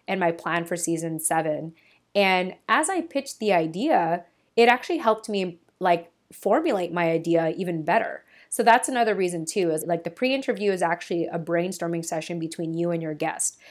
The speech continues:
So I did that as the next phase after, like, knowing the direction I wanted to take the show. So then after the pre-interview phase, you move into the interview phase. And I pretty much tried to interview everyone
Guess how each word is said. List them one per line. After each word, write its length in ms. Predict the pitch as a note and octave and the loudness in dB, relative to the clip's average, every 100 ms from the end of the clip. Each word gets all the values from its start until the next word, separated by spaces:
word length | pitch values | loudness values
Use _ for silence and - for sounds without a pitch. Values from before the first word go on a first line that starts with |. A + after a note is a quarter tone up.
| - | -20
So 120 | - A3+ | -4 -2
I 80 | G3 | 0
did 260 | C4 B3 F3 | -2 -4 -2
that 280 | E3 E3+ - | 2 2 2
as 200 | F3 E3+ | -2 0
the 100 | E3+ | -2
next 460 | D#3+ D#3+ - - | -2 -6 -8 -4
phase 480 | E3 D3+ - D#3 - _ _ | -2 -2 -4 -8 -8 _ _
after, 500 | F3+ F#3 - F#3 F3+ | 2 2 2 4 4
like, 220 | F3 E3+ | 2 0
knowing 520 | F3 F3 F3 F3+ F3 - | -2 0 0 0 -6 -12
the 140 | E3 F3 | -8 -4
direction 420 | E3+ D#3+ - E3+ | -2 -4 -6 -8
I 60 | |
wanted 320 | D#3+ D#3+ D#3 D#3 | -6 -6 -6 -8
to 60 | |
take 280 | D#3 D#3+ - | -8 -8 -8
the 80 | E3 | -10
show. 340 | - - F#2 - _ _ _ _ _ _ _ _ _ | -8 -8 -8 -14 _ _ _ _ _ _ _ _ _
So 160 | - C4+ | -2 2
then 180 | B3+ B3 | 2 0
after 320 | - C#4+ - | -2 -2 -2
the 80 | F4 | -6
pre-interview 680 | E4 - B3 G#3+ G#3+ F#3+ F#3 | -4 -2 -2 -2 -2 -4 -4
phase, 640 | F3+ D#3 B2+ D3+ G3 - - | -2 -2 -2 -4 -6 -8 -8
you 160 | F3 G3+ | -4 0
move 280 | G3+ A3+ | 2 2
into 320 | A3+ - F3+ D#3+ | 0 -2 -2 0
the 140 | D#3+ | -2
interview 480 | A#3 D#4 G3+ D3+ D3 | -2 -2 -2 -2 -4
phase. 480 | - - - E3+ - _ _ - - | -6 -10 -10 -10 -12 _ _ -20 -2
And 120 | G#3+ | 4
I 60 | G#3+ | 4
pretty 320 | G#3+ D4+ F4 | 2 0 0
much 260 | B3+ A3+ | -2 -4
tried 260 | - F#3+ F#3 | 0 0 2
to 120 | F#3+ - | -4 -6
interview 440 | F#3+ G3+ A3 A#3+ A#3+ - | -4 -2 -2 -4 -6 -4
everyone 540 | F3 F3 E3+ F3 F3 | -2 0 0 0 -2